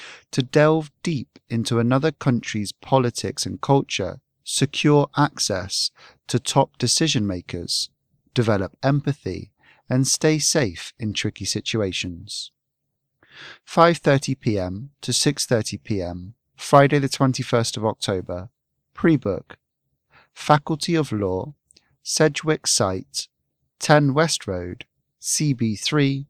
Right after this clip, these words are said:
nine D Z. Universities and free speech. According to recent research, about eighty percent of universities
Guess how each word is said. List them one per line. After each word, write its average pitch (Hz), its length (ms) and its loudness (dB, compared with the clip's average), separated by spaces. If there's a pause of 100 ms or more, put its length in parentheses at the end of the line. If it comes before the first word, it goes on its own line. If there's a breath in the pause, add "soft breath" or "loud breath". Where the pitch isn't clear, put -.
(220)
nine 143 640 4
D 110 340 0 (100)
Z. 95 280 -6 (2500)
Universities 139 1080 2
and 117 180 2
free 120 240 2
speech. - 640 -4 (720)
According 147 640 2
to - 140 -2
recent 123 420 2
research, 104 560 0
about 110 440 0
eighty 151 260 -2
percent 117 480 -2
of 104 100 -6
universities 110 960 0